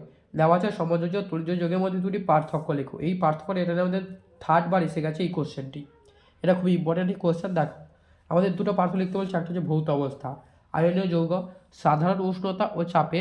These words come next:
আয়নীয় যৌগগুলি কঠিন কেলাসিত পদার্থ। সমযোজী যৌগ, সাধারণ চাপ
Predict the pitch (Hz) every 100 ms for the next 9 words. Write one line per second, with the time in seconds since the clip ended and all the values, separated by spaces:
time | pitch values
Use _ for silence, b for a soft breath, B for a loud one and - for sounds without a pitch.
0 | 196 160 165 175 175 170 170 151 180 180
1 | 151 147 190 - 165 156 160 151 139 135
2 | 131 - 147 b b - - 170 170 170
3 | 160 135 135 135 - B B - 160 156
4 | 165 208 202 - 170